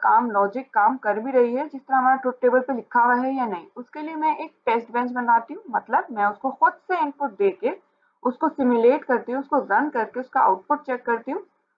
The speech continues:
फिर मुझे पता चल जाता है कि ठीक है, हाँ, ये सही काम कर रहे हैं या नहीं। तो basically मेरे पास ये हो जाता है, उसको मैं कहती हूँ test bench module, वो भी हम देखेंगे आज।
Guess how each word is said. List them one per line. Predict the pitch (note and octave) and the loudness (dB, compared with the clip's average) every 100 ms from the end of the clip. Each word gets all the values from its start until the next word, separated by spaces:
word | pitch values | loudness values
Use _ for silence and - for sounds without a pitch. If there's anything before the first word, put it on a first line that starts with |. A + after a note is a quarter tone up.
| _ _ D4 | _ _ 0
फिर | |
मुझे | C#4 C4 C4 | 2 2 0
पता | A#3+ A#3 | 0 0
चल | A3 G#3 | 0 0
जाता | G3+ G3 | 0 0
है | B3 | -4
कि | B3 | -4
ठीक | A#3+ G3+ A3 | -8 -6 -2
है, | G#3 | 0
हाँ, | F#3+ | 0
ये | G3 | -2
सही | G3+ F#3+ | -4 -4
काम | F#3 F#3 F#3+ | 0 0 0
कर | F#3+ F#3 | -4 -2
रहे | G#3 | -2
हैं | A#3+ B3 G#3+ | 0 -4 -2
या | F#3+ | -6
नहीं। | E3+ D3+ _ _ _ _ _ _ | -6 -14 _ _ _ _ _ _
तो | G#3+ | 0
basically | A#3 A#3+ C4 C#4 C#4 | 0 0 -6 -6 -4
मेरे | C4+ B3+ | -2 0
पास | C4 C#4 B3+ | 2 0 2
ये | A#3+ | 2
हो | A#3 | 2
जाता | A#3 A3+ A3+ | 2 2 0
है, | D4 - _ _ _ _ _ _ _ _ A3+ | -4 -8 _ _ _ _ _ _ _ _ -18
उसको | - C4+ | -4 0
मैं | C4 | 2
कहती | A#3+ A#3 C4 | 2 0 -2
हूँ | C4+ | 0
test | A3 G#3 A3+ | 0 0 0
bench | B3+ F4+ - _ _ - | 0 0 -10 _ _ -4
module, | F3 F3 F3 D#3+ | -4 -2 -6 -4
वो | F3 G3+ | -2 -2
भी | A#3 | 0
हम | A3 A3 | -2 0
देखेंगे | A3 A#3+ A#3 | -2 -2 -4
आज। | - E3 | -2 -2